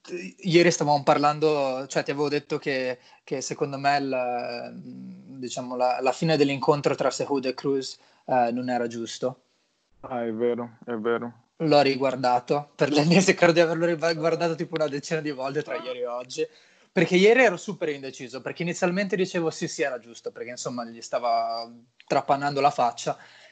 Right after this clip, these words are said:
Speaker 1: e, ed è giusto che l'abbiano fermato. Poi Cruz ha spiegato un po' come mai lui non era d'accordo, allora mi ha un po' cambiato l'opinione perché l'ho vista dal suo punto di vista,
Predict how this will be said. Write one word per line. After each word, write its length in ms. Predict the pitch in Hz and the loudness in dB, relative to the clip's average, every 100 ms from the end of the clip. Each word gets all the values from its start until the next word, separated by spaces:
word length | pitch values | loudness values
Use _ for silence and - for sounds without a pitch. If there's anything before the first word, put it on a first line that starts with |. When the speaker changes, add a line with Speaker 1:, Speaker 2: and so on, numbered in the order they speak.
| _ | _
Speaker 1:
e, 1120 | 156 135 127 123 120 117 117 117 127 135 127 - | -4 -2 -2 -2 -2 -4 -6 -8 -6 -6 -8 -8
ed 200 | 151 135 | -2 0
è 40 | |
giusto 260 | 131 139 147 | 2 2 2
che 60 | 143 | 4
l'abbiano 260 | 131 135 | 2 2
fermato. 540 | 131 143 135 123 - 139 | 0 -2 0 0 0 4
Poi 180 | 160 | 4
Cruz 500 | 160 - 185 190 - - | 4 6 6 6 -2 -4
ha 120 | 156 | -4
spiegato 560 | - 165 143 151 151 | 2 2 6 6 6
un 60 | 151 | 0
po' 140 | 151 147 | 2 0
come 220 | 151 143 | 0 -4
mai 180 | 143 147 | -4 -2
lui 140 | 147 | -2
non 160 | 143 139 | -2 0
era 180 | 139 | 0
d'accordo, 800 | 135 143 - 156 160 156 170 170 _ _ - | 0 -2 4 6 6 4 0 -2 _ _ -6
allora 240 | 147 160 | 0 2
mi 100 | 156 | 2
ha 60 | 143 | -2
un 100 | 135 | -2
po' 120 | 156 | -2
cambiato 420 | 147 151 143 143 139 | -2 -4 -4 -4 -6
l'opinione 640 | 131 147 135 139 139 151 | -6 -8 -8 -6 -6 -6
perché 220 | 143 123 | -6 -8
l'ho 120 | 123 117 | -8 -6
vista 240 | 131 147 | -6 -6
dal 100 | 127 | -6
suo 140 | - | -6
punto 280 | - 135 135 | -8 -10 -8
di 100 | 135 | -4
vista, 400 | 135 135 - 156 | -4 -4 -4 -6